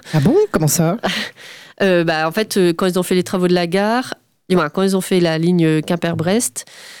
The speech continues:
Speaker 2: donc, euh, bon, la
Speaker 1: La
Speaker 2: gare est
Speaker 1: rénovation,
Speaker 2: toujours
Speaker 1: ouais.
Speaker 2: fermée, voilà, c'est ça. Mais en fait, apparemment, il y a un problème de quai. Et du coup, ils ont pas mis les câbles, euh, comme il fallait pour justement, euh, permettre, euh, le croisement.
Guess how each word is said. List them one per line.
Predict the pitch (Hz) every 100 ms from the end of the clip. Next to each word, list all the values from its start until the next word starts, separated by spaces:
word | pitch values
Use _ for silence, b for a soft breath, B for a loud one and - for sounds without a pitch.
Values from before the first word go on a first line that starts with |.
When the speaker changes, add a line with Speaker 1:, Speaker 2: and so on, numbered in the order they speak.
| B
Speaker 2:
donc, | 180 165 165
euh, | 151 147
bon, | 147 156
la |
Speaker 1:
La | 160
Speaker 2:
gare | 165
est |
Speaker 1:
rénovation, | 160 160 170
Speaker 2:
toujours | 165
Speaker 1:
ouais. | 240
Speaker 2:
fermée, | 170 175
voilà, | 214 190 185
c'est | -
ça. | 180 - 226
Mais | 226
en | 170
fait, | 214 208
apparemment, | 175 170 170 185
il | 208
y |
a |
un | 165
problème | 165 180 185
de | 170
quai. | 165 - 208 226 - _ B B B B
Et | 180
du | 165
coup, | - 240
ils | 214
ont |
pas | 165 202
mis | 208
les | 214 202
câbles, | 214 208 185
euh, | 175 165 165 156
comme | 202
il | 196 185
fallait | - 175 220
pour | - 185
justement, | 170 - 180 180 196 190
euh, | 165
permettre, | 180 180 180 185 180
euh, | 160
le | 165
croisement. | 170 175 165 160